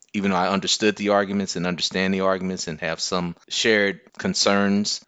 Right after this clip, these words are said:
around efforts to defund the police, I think that we should purposely avoid policies that will leave people less protected and in more vulnerable positions. And I thought that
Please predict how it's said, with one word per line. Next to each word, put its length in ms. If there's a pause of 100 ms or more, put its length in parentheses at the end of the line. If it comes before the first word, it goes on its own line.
around 600
efforts 440
to 80
defund 460
the 60
police, 500 (200)
I 100
think 220
that 80
we 100
should 240
purposely 500
avoid 600
policies 720
that 180
will 200
leave 280
people 600
less 260
protected 680
and 200
in 260
more 220
vulnerable 640 (100)
positions. 640 (440)
And 100
I 40
thought 380
that 120